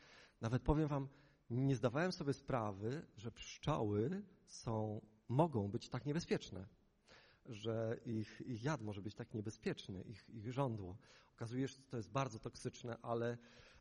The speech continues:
Więc mam, mam żonę, która jest pszczelarzem i jest uczulona na pszczoły.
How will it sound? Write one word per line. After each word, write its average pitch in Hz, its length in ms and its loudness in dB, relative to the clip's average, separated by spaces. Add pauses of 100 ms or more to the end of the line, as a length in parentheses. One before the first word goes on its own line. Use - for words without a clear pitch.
(140)
Więc 175 240 8
mam, 165 320 8 (100)
mam 151 200 6
żonę, 165 300 6
która 147 320 0
jest 135 280 -2
pszczelarzem 175 680 2
i 151 40 0
jest 147 140 2
uczulona 135 400 2
na 127 100 2
pszczoły. 92 420 -2